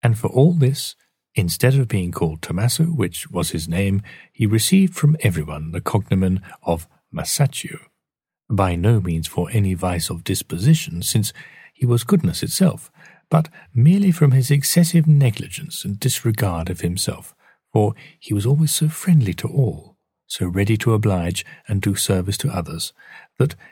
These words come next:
a better or kinder man could not possibly be desired. Masaccio's first labours in art were commenced at the time when Masolino da Panicale was working at the chapel of the Brancacci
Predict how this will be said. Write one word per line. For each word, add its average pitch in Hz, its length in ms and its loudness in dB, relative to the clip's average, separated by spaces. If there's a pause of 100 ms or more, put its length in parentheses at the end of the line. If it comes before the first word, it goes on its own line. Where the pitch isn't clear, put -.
(180)
a 139 140 4
better 170 500 4
or 127 220 2
kinder 160 420 4
man 90 340 -2
could - 260 -6
not 101 280 -2
possibly 82 560 -2 (420)
be 82 180 -2
desired. 85 680 -6 (1080)
Masaccio's 160 600 2
first 135 420 4
labours 82 320 0
in 80 100 -6
art 85 280 -6
were 101 360 -2
commenced 107 460 0
at - 100 -10
the - 80 -2
time - 400 -6 (280)
when 92 240 -2
Masolino 113 680 2
da 120 100 0
Panicale 113 760 -2 (280)
was 98 200 -4
working 95 420 -2
at 92 140 -8
the - 80 -6
chapel - 360 0
of 80 120 -10
the 98 80 -8
Brancacci 101 680 -4